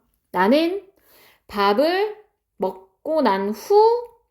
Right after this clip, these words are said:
피자를 먹었다. 그러니까 밥을 못 먹었기 때문에 이 구문이 되면 안 되는 거지. 그러니까 내가 밥을 먹고 난 후에 피자를 먹을 수가 없었다. 이 구문이 돼야 되는 거예요. 그러니까 어, can't, can도 바꿔서 낼 수 있고요. 그러니까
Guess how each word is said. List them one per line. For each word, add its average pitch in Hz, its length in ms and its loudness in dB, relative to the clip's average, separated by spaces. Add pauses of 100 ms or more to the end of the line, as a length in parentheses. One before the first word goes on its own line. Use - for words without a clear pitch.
(380)
피자를 359 380 -2
먹었다. 180 380 -2
그러니까 202 280 -8
밥을 311 260 2
못 208 160 4
먹었기 349 680 2
때문에 214 400 -4
이 320 180 -12
구문이 392 440 -4
되면 214 200 -2
안 165 140 -8
되는 214 240 -2
거지. 170 520 -6 (640)
그러니까 233 120 0
내가 247 260 2
밥을 220 340 -2
먹고 208 400 -2
난 196 420 -4
후에 240 720 -2
피자를 285 440 -4
먹을 185 260 -2
수가 247 240 -6
없었다. 190 800 -4
이 269 120 -4
구문이 349 360 -4
돼야 180 200 -6
되는 170 220 -8
거예요. 170 200 -6
그러니까 - 180 -10 (500)
어, 202 320 2
can't, 392 760 -4
can도 349 1000 -2
바꿔서 277 400 -2
낼 202 200 2
수 233 100 -4
있고요. 208 300 -6
그러니까 190 580 -4